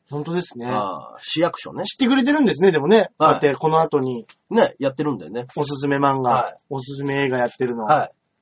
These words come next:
Speaker 2: い。やってますんでね。
Speaker 1: はい。
Speaker 2: そちらはね、あのー、あっちで。あ、バンチコミックね。
Speaker 1: うんうんうん。
Speaker 2: はいはいはいはい。あのー、エンジェルハートとかやってる。
Speaker 1: あー、はいはいはい。
Speaker 2: あー、バンチですね。
Speaker 1: うんうんうん。
Speaker 2: あー、へー、ちょっと読んでみます。
Speaker 1: はい。
Speaker 2: あー。
Speaker 1: いいですね。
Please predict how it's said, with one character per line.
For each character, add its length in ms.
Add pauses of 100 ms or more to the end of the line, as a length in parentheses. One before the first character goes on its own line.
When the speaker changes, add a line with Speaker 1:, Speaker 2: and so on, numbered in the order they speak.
Speaker 2:
い。 60
や 80
っ 60
て 100
ま 100
す 100
ん 40
で 80
ね。 60
Speaker 1:
は 20
い。 40
Speaker 2:
そ 200
ち 40
ら 120
は 120
ね、 260
あ 200
の 120
ー、 20 (1120)
あ 100
っ 20
ち 140
で。 240
あ、 140 (160)
バ 220
ン 100
チ 160
コ 100
ミ 140
ッ 40
ク 140
ね。 80
Speaker 1:
う 40
ん 40
う 280
ん 20
う 20
ん。 20
Speaker 2:
は 120
い 20
は 60
い 0
は 0
い 20
は 80
い。 40 (420)
あ 180
の 180 (280)
ー、 40
エ 40
ン 80
ジ 80
ェ 20
ル 60
ハ 100
ー 40
ト 100
と 80
か 80
や 60
っ 40
て 120
る。 60 (140)
Speaker 1:
あ 80
ー、 240
は 80
い 80
は 120
い 20
は 100
い。 40
Speaker 2:
あ 160
ー、 120
バ 140
ン 60
チ 120
で 80
す 120
ね。 200
Speaker 1:
う 60
ん 40
う 40
ん 20
う 40
ん。 40 (280)
Speaker 2:
あ 60
ー、 60
へ 380
ー、 60
ち 100
ょ 20
っ 20
と 80
読 120
ん 20
で 80
み 80
ま 140
す。 140
Speaker 1:
は 240
い。 40 (240)
Speaker 2:
あ 280
ー。 140
Speaker 1:
い 20
い 20
で 100
す 140
ね。 120